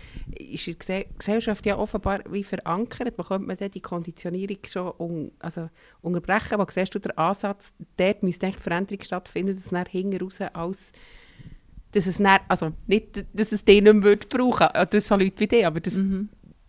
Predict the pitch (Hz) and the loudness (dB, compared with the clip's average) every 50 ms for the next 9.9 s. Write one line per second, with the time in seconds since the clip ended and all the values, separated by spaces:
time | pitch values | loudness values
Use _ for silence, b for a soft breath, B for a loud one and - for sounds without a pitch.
0 | _ - - - _ - 190 185 - 185 180 175 196 220 214 - 226 226 220 - | _ -20 -20 -10 _ 0 0 2 2 2 4 6 6 4 4 4 2 2 2 2
1 | 190 180 170 - - 190 - - 180 202 240 262 277 - - 240 247 254 - - | 0 0 0 0 0 0 4 6 8 8 8 8 6 4 4 4 4 4 4 2
2 | 269 233 - 190 175 160 170 160 - 196 - - - 196 - - - - 185 190 | 2 2 4 2 2 2 0 -4 -6 -8 -8 -4 -4 -4 -4 -2 0 2 4 4
3 | 180 175 - - 180 180 170 180 233 359 403 392 339 - - - 165 170 165 - | 2 0 -2 -4 -2 -2 0 0 2 2 4 2 2 2 0 0 0 0 0 -2
4 | - - 180 160 151 160 B B B B B B B B B B B B - 185 | 0 2 2 2 2 -2 B B B B B B B B B B B B 0 0
5 | - - - 208 214 - - - 233 208 - 240 247 - - - 208 226 311 359 | 0 2 2 2 2 2 2 0 0 2 4 2 0 0 -4 -4 -4 0 2 0
6 | 359 349 - - - 214 175 190 165 151 143 - - - 156 151 165 160 - - | 0 0 -2 -4 -4 0 2 2 2 2 2 0 -2 -4 -4 -4 -4 -6 -6 -6
7 | - 180 170 - - 156 135 127 _ - 165 151 147 143 135 127 _ _ - 151 | -4 -4 -4 -4 -4 -6 -6 -8 _ -4 -2 -2 -2 -2 -4 -6 _ _ -12 -12
8 | 131 139 - - - 135 127 - _ - 131 - 123 110 _ - - - - 185 | -12 -12 -12 -12 -10 -10 -10 -12 _ -14 -12 -12 -12 -14 _ -14 -14 -8 -8 -6
9 | 202 247 294 339 349 359 - - - - - - - 480 571 - - | -6 -6 -8 -8 -10 -12 -16 -12 -10 -10 -10 -10 -12 -18 -16 -16 -16